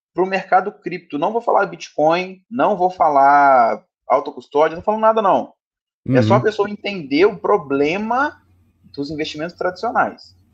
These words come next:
Speaker 1: principalmente no
Speaker 2: Sim.
Speaker 1: caso do Brasil.
Speaker 2: Sim, entender que, ah, ah, um, um espirro do Lula em Brasil, em Brasília, em cinco dias o dólar desvaloriza a ponto de cobrir qualquer I P C A mais seis,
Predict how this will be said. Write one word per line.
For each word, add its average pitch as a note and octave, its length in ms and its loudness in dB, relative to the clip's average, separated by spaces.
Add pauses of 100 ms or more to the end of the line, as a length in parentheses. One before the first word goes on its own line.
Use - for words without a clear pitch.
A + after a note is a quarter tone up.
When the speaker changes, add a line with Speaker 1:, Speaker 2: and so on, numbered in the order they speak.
(140)
Speaker 1:
principalmente D3 460 -8
no D#3 60 -14
Speaker 2:
Sim. - 100 -4
Speaker 1:
caso B2 120 -2
do C3+ 60 -8
Brasil. F#3 360 -4 (420)
Speaker 2:
Sim, F#3+ 360 -8
entender A#2+ 560 -2
que, F#3 540 -4 (640)
ah, G2 320 -14
ah, - 60 -14
um, C3 440 -8
um F3+ 40 -2
espirro E3 680 -4
do C3+ 120 0
Lula B2+ 320 2
em A#2 80 0
Brasil, G#2 800 -2 (340)
em G2+ 120 -10
Brasília, G#2 580 -2
em G2+ 480 -6
cinco F3+ 520 -4
dias D3+ 340 -2
o E3 60 -4
dólar C#3 360 0
desvaloriza C3+ 840 0
a C#3+ 120 -6
ponto D3+ 440 -4
de D#3 200 -4
cobrir D#3 640 -2 (440)
qualquer D3 360 0
I D#3+ 60 6
P E3 180 4
C E3+ 180 -2
A D#3 120 0
mais E3 220 0
seis, C3 440 0